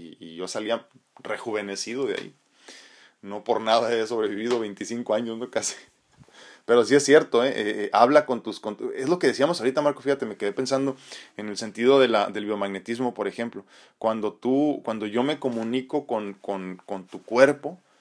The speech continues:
¿quién responde, no? Y al final de cuentas es el ser que te dice, "Es que mi pierna necesita esto, es que mi cuerpo necesita esto, y es que mi esto." Obviamente todos somos información.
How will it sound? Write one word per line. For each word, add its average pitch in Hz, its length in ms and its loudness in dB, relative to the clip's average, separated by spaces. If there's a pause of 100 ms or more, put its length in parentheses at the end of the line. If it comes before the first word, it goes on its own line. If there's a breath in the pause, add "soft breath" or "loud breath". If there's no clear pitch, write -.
(180)
¿quién 120 160 -12
responde, 127 520 -2
no? 127 160 -6
Y 117 40 -2
al 101 80 -2
final 107 260 -4
de 131 80 -2
cuentas 127 300 -6
es 131 120 -6
el 131 100 -2
ser 127 220 -4
que 131 80 -6
te 104 120 -6
dice, 110 200 -6
"Es 101 60 -14
que 127 100 -6
mi 117 100 -6
pierna 117 340 -4
necesita 95 540 -10
esto, 98 220 -10
es - 80 -14
que 104 100 -10
mi 101 140 -10
cuerpo 104 360 -4
necesita 90 560 -12
esto, 92 220 -8
y 92 100 -4
es 95 120 -4
que 107 100 -10
mi 92 160 -8
esto." - 300 -8
Obviamente 117 540 -8
todos 117 280 -2
somos 120 260 -8
información. 95 600 -10